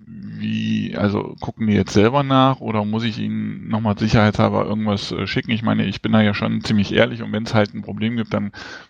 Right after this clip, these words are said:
machen wir das aus der Welt, aber <laughs> da hätte ich nie gedacht, dass das jetzt, äh, ein Problem ist, weil nicht familienfreundlich. Ich meine, gibt's ja auch genug andere Designs, wo,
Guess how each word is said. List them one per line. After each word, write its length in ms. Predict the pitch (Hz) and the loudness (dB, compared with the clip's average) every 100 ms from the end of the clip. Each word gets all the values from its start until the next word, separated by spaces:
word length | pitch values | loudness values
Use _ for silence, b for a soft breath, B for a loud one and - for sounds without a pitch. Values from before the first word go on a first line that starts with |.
| - | -12
machen 260 | 110 110 113 | -2 2 4
wir 40 | |
das 120 | 104 | 4
aus 200 | 101 104 | 4 2
der 140 | 104 98 | 2 4
Welt, 260 | 107 139 | 4 2
aber 400 | 107 - 156 - - - | -2 -4 -2 -2 -2 -4
<laughs> 720 | - 170 - 190 - 226 208 | -2 -2 0 -2 4 4 4
da 80 | - | 4
hätte 160 | 104 113 | 4 4
ich 100 | - | 0
nie 140 | 117 | -6
gedacht, 340 | 120 113 113 120 | -6 -12 -12 -14
dass 120 | - | -12
das 180 | 113 - | -8 -4
jetzt, 300 | 110 - - | -4 -6 -2
äh, 200 | 117 110 | 0 0
ein 100 | 107 | -2
Problem 360 | 101 107 110 | -6 -2 0
ist, 140 | 113 - | 0 0
weil 340 | 107 107 107 - | 2 4 0 -4
nicht 240 | 107 110 | -4 -2
familienfreundlich. 800 | 107 107 131 104 - 98 95 110 | 0 2 2 2 0 -4 -4 -4
Ich 40 | |
meine, 160 | 104 107 | 2 2
gibt's 200 | 113 - | 2 2
ja 80 | 110 | 2
auch 80 | 113 | 2
genug 280 | 120 113 | 0 0
andere 380 | - 113 113 113 | 2 2 4 4
Designs, 640 | 110 107 104 101 117 117 | 4 4 6 6 4 0
wo, 260 | 117 110 | -4 -2